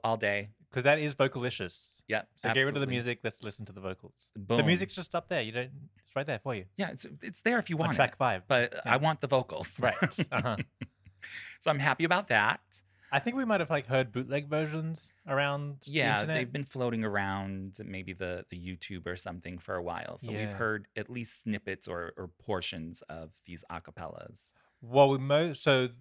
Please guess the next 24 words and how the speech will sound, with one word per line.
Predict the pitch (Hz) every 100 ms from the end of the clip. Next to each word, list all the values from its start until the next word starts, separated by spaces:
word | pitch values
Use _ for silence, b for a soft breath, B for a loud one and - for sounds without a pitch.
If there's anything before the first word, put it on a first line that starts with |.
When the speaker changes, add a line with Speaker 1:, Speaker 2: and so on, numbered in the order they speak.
| - _ _ _
Speaker 2:
so | - 117 113
there's | 110 104 -
the, | - 110
uh, | 104 101
fourth | 95 123 120
of | 117
July | 123 139 139
and | 127 107
Outside | 101 123 - 123
acapella. | 120 110 - - 113
We | 104 104
most | 117 110 -
definitely | 131 135 147 127
have | 113 113
not | 117 104
heard | 117 113
them | 110 104
in | 110 101
the | 101
digital | 92 - 104 101 101 95 95
Dolby | 87 95 101 98 92 90 92 - _ b b b b _ -
situation. | - 120 - - 107
Speaker 1:
Exactly, | 98 110 101 - 98 85 -
exactly, | 92 92 98 98 - 82